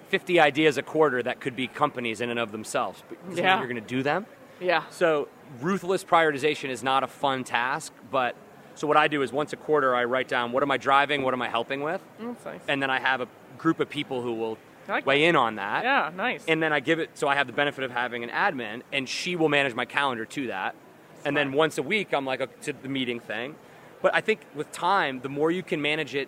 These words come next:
Speaker 1: in macro, the easier it is on a Tuesday.
Speaker 2: Yeah.
Speaker 1: So, like, I'll be as anal to say, like, "How many hours am I gonna spend in one-on-ones and with whom this quarter?"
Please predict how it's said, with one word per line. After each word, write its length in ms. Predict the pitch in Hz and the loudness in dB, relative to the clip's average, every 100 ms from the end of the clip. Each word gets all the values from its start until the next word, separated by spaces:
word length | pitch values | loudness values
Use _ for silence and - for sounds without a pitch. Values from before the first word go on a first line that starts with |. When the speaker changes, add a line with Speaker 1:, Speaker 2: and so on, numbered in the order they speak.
| 131 | -6
Speaker 1:
in 400 | 131 120 113 113 | -8 -8 -12 -6
macro, 480 | 120 135 185 226 302 - - - - - - - | -4 -2 -2 -2 -4 -16 -20 -20 -20 -20 -20 -12
the 100 | 165 170 | -10 -6
easier 300 | 180 165 151 | -4 0 2
it 100 | 147 | 2
is 120 | 139 | 0
on 100 | 131 | -2
a 60 | 120 | -4
Tuesday. 460 | - 135 101 98 - - | -6 -6 -6 -12 -14 -2
Speaker 2:
Yeah. 220 | 165 165 | 2 4
Speaker 1:
So, 40 | |
like, 120 | 160 - | 4 2
I'll 160 | 160 180 | 0 2
be 160 | 208 | 2
as 120 | 175 147 | 2 2
anal 240 | 156 143 | 2 0
to 80 | 139 | -4
say, 360 | - 135 127 123 | -8 -6 -4 -6
like, 180 | 120 - - - | -8 -10 -20 -6
"How 120 | 170 | -4
many 180 | 190 190 | -2 0
hours 360 | 147 156 156 131 | 2 4 2 0
am 100 | 135 | -4
I 100 | 131 | -4
gonna 160 | 127 | -6
spend 520 | 120 - 143 135 123 120 - - | -10 -6 -4 -4 -6 -14 -16 -8
in 160 | 147 | -4
one-on-ones 600 | 131 143 127 117 113 110 | 2 4 4 0 -4 -6
and 180 | 123 127 | -6 -4
with 140 | 143 - | -4 -4
whom 220 | 131 117 | -4 -4
this 140 | 113 | -6
quarter?" 440 | - 120 123 196 | -4 -2 0 -2